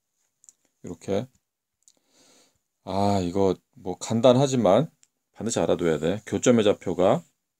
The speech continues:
교점의 좌표가 연립 방정식의 해가 돼. X는 마이너스 이, Y는 삼이 되는 거고. 그 다음에 가로 이 번. 아, 주어진 그림과 같은 직선을 그래프로 갖는, 아,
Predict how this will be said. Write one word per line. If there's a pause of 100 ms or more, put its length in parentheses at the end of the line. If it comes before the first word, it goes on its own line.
(460)
교점의
좌표가 (580)
연립
방정식의
해가
돼. (420)
X는
마이너스
이,
Y는
삼이
되는
거고. (840)
그
다음에 (580)
가로
이
번. (1500)
아,
주어진
그림과
같은
직선을
그래프로
갖는, (300)
아,